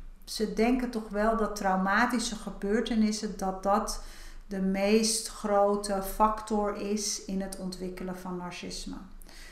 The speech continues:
Hè, dus dat ze door datgene wat een kind meemaakt, hè, aan, aan misbruik of mishandeling, ehm, hè, dat ze al op hele jonge leeftijd, eh,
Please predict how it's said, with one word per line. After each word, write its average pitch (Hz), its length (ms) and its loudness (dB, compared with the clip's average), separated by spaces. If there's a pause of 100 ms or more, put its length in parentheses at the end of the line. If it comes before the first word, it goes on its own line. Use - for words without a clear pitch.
(140)
Hè, 214 160 -2
dus 208 260 0
dat 190 240 0
ze 190 180 -4 (100)
door 220 760 6 (120)
datgene 190 640 0 (100)
wat 185 220 -2
een 185 160 -6
kind 185 340 -4
meemaakt, 240 720 4
hè, 240 320 0
aan, 190 260 -4
aan 185 240 -4
misbruik 190 580 -2
of - 140 -10
mishandeling, 190 800 -2 (520)
ehm, 185 420 -2 (680)
hè, 220 160 -2
dat 208 200 0
ze 214 80 0
al 190 140 0
op 196 140 -2
hele 202 420 2
jonge 208 360 2
leeftijd, 208 1120 2 (360)
eh, 190 380 0